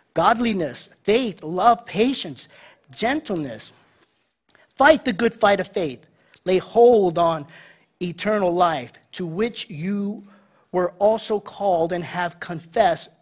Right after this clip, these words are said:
the good confession in the presence of many witnesses. I urge you in the sight of God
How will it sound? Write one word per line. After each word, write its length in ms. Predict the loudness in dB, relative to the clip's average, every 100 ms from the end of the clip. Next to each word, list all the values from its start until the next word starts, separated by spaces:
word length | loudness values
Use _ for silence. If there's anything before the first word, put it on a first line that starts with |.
| _
the 120 | -10
good 400 | -10 -6 -6 -6
confession 640 | -8 -10 -10 -12 -10 -12 -12
in 160 | -10 -12 _ _ _
the 100 | -12
presence 520 | -8 -2 0 0 -4
of 160 | -6 -6
many 380 | -6 -4 -4 -6
witnesses. 920 | -8 -6 -6 -6 -14 -14 -16 -18 -20 _ _ -20 -20 _ _ _ _
I 160 | -4 -2
urge 320 | 0 0 -2 -6
you 260 | -8 -12 -16 -8
in 140 | -6
the 80 | -6
sight 300 | -4 -2 -2
of 140 | -2
God 360 | -4 -4 -8